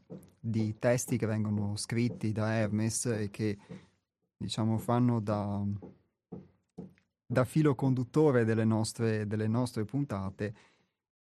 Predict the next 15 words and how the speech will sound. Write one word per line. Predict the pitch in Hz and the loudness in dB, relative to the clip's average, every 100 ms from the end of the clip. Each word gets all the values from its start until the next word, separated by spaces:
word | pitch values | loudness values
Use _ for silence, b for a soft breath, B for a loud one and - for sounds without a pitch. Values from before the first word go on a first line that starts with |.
| - | -4
ehm, | 123 107 101 101 101 - - - - | -2 0 -2 -2 -2 -4 -14 -14 -2
la | 123 | 2
nostra | 131 135 | 4 2
trasmissione | 127 131 127 143 - 127 123 | 2 2 4 2 4 4 4
non | 120 120 | 4 4
è | 117 | 4
una | 117 | 2
trasmissione | 117 123 120 - 127 | 0 2 2 4 2
che | 120 | 2
sia | 110 127 | 0 0
catalogabile, | 113 131 131 120 113 113 120 113 | 0 2 4 4 4 4 2 2
diciamo, | 107 - 113 110 | 0 0 0 2
in | 110 110 110 | 2 2 0
argomenti | - 135 135 135 127 131 139 131 | 0 2 4 4 4 4 2 0
specifici | - - 117 - 123 117 123 - 127 123 | 0 -2 -2 0 0 0 -4 -2 0 0